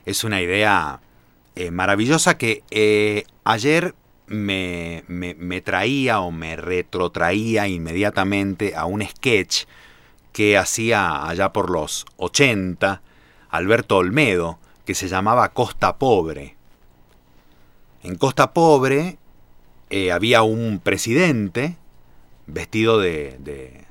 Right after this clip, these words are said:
de dictador, ¿no? Un traje rosado. Un tipo que vivía en la nube de Valencia, ¿no? En un país, este, bananero.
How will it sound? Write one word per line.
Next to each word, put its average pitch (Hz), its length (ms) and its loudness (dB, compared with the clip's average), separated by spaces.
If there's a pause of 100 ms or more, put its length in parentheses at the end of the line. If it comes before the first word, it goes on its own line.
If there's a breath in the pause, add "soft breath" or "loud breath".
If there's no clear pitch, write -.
(120)
de 82 120 -6
dictador, 101 800 4
¿no? 92 340 -6 (200)
Un 69 320 -16 (560)
traje 90 480 0
rosado. 98 760 0 (2250)
Un 180 120 4
tipo 214 240 8
que - 180 0 (640)
vivía 120 560 6
en 69 240 -12 (320)
la 98 180 2
nube 147 220 4
de 110 100 6
Valencia, 87 720 0
¿no? 101 320 -10 (1700)
En 95 140 -8
un 110 140 -2
país, 117 500 4
este, 67 600 -12 (360)
bananero. 98 880 4